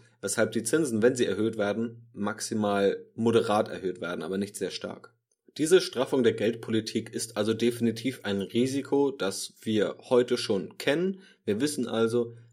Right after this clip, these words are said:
die Geldpolitik wird gestrafft und wir wissen nicht genau, wie sieht das Ganze in der Praxis aus? Was passiert wirklich mit Unternehmen, mit Staaten, wenn die Zinsen angehoben werden, wenn also die jahrelange Politik des billigen Geldes gestoppt wird?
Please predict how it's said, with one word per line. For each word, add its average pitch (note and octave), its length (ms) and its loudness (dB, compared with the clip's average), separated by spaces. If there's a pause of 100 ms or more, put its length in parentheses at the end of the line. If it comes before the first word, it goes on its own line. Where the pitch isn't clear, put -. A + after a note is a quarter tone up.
(200)
die G#2 60 -6
Geldpolitik A#2 640 0
wird D#3 200 0
gestrafft B2+ 440 -4 (280)
und A#2+ 200 2
wir A2+ 160 4
wissen C3+ 260 0
nicht A#2 180 0
genau, G#2 420 0 (260)
wie C#3+ 260 -2
sieht B2+ 200 -2
das A#2 160 0
Ganze A2+ 260 0
in B2 120 0
der G#2 100 2
Praxis - 440 -8
aus? - 260 -12
Was A2 200 -4
passiert A2+ 540 -4
wirklich A2 560 -2
mit B2 160 0
Unternehmen, G#2+ 540 0
mit A2+ 100 -2
Staaten, G2 600 -6 (380)
wenn C3 180 4
die B2+ 100 2
Zinsen - 380 -6
angehoben G#2 680 0
werden, F#2 380 -2 (180)
wenn C3 240 2
also A2+ 540 4
die - 520 -8
jahrelange A2+ 680 2
Politik A#2 560 -4
des - 140 -8
billigen A2 440 -2
Geldes F#2+ 600 -2
gestoppt - 540 -8
wird? - 320 -18